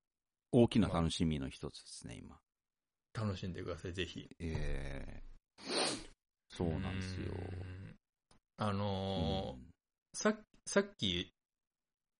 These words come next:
Speaker 2: ボケを返す刀でっていうので思い出したんですけど。
Speaker 1: はいはい。
Speaker 2: あのー、一個、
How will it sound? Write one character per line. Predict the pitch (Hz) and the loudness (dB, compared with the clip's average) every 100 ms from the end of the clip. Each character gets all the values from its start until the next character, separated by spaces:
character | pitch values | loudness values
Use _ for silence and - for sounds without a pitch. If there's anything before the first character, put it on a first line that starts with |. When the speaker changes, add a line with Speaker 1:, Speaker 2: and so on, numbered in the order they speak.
| _ _ _ - - - - - | _ _ _ -20 -20 -18 -20 -10
Speaker 2:
ボ | 139 120 117 | 0 2 4
ケ | 165 139 | 6 6
を | 87 - | 6 2
返 | - 131 | 4 6
す | 117 127 | 6 6
刀 | 131 127 90 | 6 6 2
で | 87 | 0
っ | 90 | -4
て | - | -4
い | 95 | -2
う | |
の | 90 | 0
で | |
思 | 92 101 | 0 2
い | 107 | 2
出 | |
し | 98 | 2
た | 107 | -2
ん | 98 | -8
で | |
す | - | -8
け | 90 | -4
ど。 | 90 82 - _ | -4 -4 -8 _
Speaker 1:
は | - 113 | 2 4
い | 78 | 4
は | 71 67 | 0 -10
い。 | - _ _ _ _ _ _ _ _ _ _ _ - | -12 _ _ _ _ _ _ _ _ _ _ _ 0
Speaker 2:
あ | 101 | 2
の | 92 87 87 87 82 85 - _ - - _ _ _ _ _ _ _ _ _ _ _ _ _ _ _ - | 2 2 2 0 -2 -4 -8 _ -20 -20 _ _ _ _ _ _ _ _ _ _ _ _ _ _ _ 0
ー、 | 254 | 0
一 | 254 - | 0 0
個、 | 123 90 85 | 2 4 2